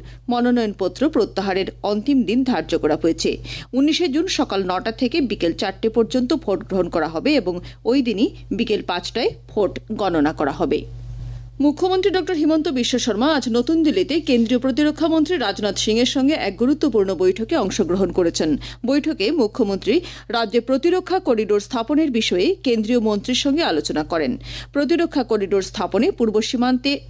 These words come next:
সেনাবাহিনীর চাহিদা মজবুত করতে প্রধানমন্ত্রী নরেন্দ্র মোদীর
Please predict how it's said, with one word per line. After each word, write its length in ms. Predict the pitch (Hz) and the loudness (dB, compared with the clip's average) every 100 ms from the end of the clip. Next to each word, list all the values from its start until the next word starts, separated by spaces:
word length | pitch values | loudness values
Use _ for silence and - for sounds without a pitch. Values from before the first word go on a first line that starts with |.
| - - | -16 -14
সেনাবাহিনীর 680 | - - 269 277 277 294 320 | -6 0 2 2 2 2 2
চাহিদা 400 | 269 226 254 277 | -2 0 0 2
মজবুত 480 | 262 202 - 262 - | 2 0 0 0 0
করতে 400 | 196 147 - 320 - - - | 0 -2 -2 -2 -4 -14 -2
প্রধানমন্ত্রী 540 | 208 254 269 285 262 | 0 2 2 2 2
নরেন্দ্র 400 | 254 208 226 247 | 0 4 4 4
মোদীর 340 | 240 202 254 | 2 2 0